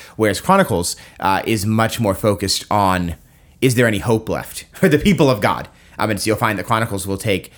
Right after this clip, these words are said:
you know, will leave some of, some of Solomon's sins that get dealt with in Kings are left out in Chronicles. And so when you, when you, you know, read the whole text and you discern an overall purpose,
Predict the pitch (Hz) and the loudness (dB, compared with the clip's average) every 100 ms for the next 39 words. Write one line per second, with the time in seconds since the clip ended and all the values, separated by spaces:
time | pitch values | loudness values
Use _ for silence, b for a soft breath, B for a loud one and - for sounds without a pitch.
0 | B 123 113 107 139 113 - - - 107 | B 2 2 4 4 4 -2 -12 -2 0
1 | 90 - - 110 95 101 95 92 92 107 | -2 -6 -6 -4 -2 -2 -2 -4 -6 -6
2 | 104 95 92 95 98 87 92 87 - 98 | -6 -6 -4 -4 -2 -4 -4 -6 -6 -4
3 | 87 92 92 85 80 78 62 - - - | -4 -4 -4 -6 -6 -8 -10 -10 -12 -12
4 | B B B 104 98 107 101 101 95 - | B B B -6 -2 -2 0 -2 -4 -4
5 | 107 98 90 b b b b 117 104 104 | -4 -4 -6 b b b b -2 0 4
6 | 135 120 107 104 - 120 90 - - - | 4 4 2 0 2 -2 -2 -4 -6 -2
7 | 113 104 92 - 120 110 104 98 92 87 | -2 -2 -2 -2 0 0 0 -2 0 -2
8 | - 151 151 - - - | -2 -2 -2 -4 -6 -8